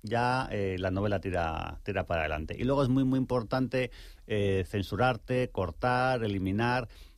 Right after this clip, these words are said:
para que todo lo que estés contando sea,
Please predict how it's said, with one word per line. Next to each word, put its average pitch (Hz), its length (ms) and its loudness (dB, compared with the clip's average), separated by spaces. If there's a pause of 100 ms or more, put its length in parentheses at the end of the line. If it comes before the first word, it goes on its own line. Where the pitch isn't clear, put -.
(120)
para 104 240 0
que 95 140 -2
todo 120 160 0
lo 127 100 0
que 113 60 -4
estés 113 220 -4
contando 113 500 0
sea, 87 600 0